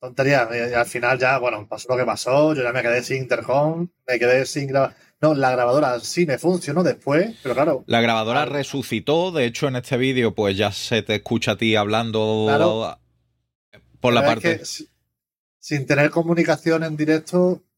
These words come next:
Speaker 1: que yo, claro, ya ahora voy a dejar, ya, ya no se me escucha en todo el viaje,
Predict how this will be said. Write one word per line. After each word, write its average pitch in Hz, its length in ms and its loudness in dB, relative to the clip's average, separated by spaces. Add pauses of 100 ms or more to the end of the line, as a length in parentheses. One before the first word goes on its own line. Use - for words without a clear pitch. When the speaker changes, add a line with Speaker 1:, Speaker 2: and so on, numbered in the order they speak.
(280)
Speaker 1:
que 139 160 -2
yo, 151 240 2 (260)
claro, 156 220 2
ya 135 240 2
ahora 143 240 2
voy 175 80 0
a 175 40 2
dejar, 151 240 -4
ya, 156 260 0
ya 151 140 0
no 185 80 -2
se 180 100 -6
me 175 80 0
escucha 170 300 -4
en 151 60 -4
todo 151 140 0
el 147 40 -4
viaje, 117 380 -2